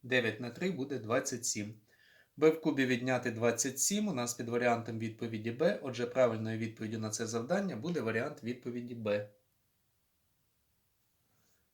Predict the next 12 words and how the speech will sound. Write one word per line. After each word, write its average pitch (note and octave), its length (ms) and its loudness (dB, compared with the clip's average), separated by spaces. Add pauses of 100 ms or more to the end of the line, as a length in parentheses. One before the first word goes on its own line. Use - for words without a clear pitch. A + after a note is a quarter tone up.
(420)
Ну, F#3 140 2
а D#3+ 80 4
тепер D#3 400 4
два B2+ 260 4
завдання F3 580 2
підвищеного B2+ 920 -2 (100)
рівня B2 320 0
складності. G2 680 -2
Третє C#3+ 320 4
завдання: G#2+ 480 2
спростити F#3 840 2 (160)
вираз. G#2+ 640 -2